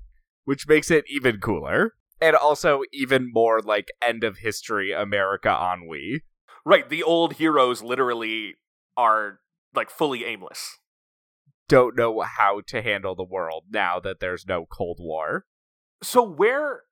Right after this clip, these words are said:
Speaker 2: where are you guys on Mission Impossible? I think we're all big fans of the franchise generally, but, like,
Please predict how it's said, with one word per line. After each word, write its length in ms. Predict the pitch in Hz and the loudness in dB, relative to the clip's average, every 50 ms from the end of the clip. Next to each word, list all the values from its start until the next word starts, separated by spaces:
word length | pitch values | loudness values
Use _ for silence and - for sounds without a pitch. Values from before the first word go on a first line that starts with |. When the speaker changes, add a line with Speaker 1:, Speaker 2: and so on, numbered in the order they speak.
| _ _ _ | _ _ _
Speaker 2:
where 200 | - 185 254 294 | -2 0 0 0
are 60 | 320 | 0
you 120 | 302 240 - | -2 -2 2
guys 200 | 214 196 170 180 | 2 2 4 2
on 80 | 160 | 0
Mission 160 | 151 139 147 143 | 0 -2 -4 -2
Impossible? 300 | - 117 104 - 107 127 | -2 -2 -2 -2 -4 -4
I 60 | 147 | -2
think 140 | - 320 302 | -2 0 2
we're 120 | 302 254 | 4 4
all 100 | 233 214 | 4 4
big 160 | 196 185 160 | 2 -2 -4
fans 320 | - 156 143 139 139 131 131 | -4 -4 -2 -2 -2 -4 -4
of 160 | - 123 120 | -6 -6 -6
the 80 | 127 | -6
franchise 520 | - - 139 127 120 - 135 117 110 104 - _ | -6 -4 -4 -6 -2 0 0 0 0 -2 -8 _
generally, 640 | - 139 135 131 120 117 117 110 107 101 90 82 76 | -14 -8 -4 -2 -2 -2 -2 -4 -8 -8 -10 -14 -18
but, 240 | - - 127 123 - | -8 -6 -6 -4 -2
like, 200 | 123 120 117 | -4 -6 -6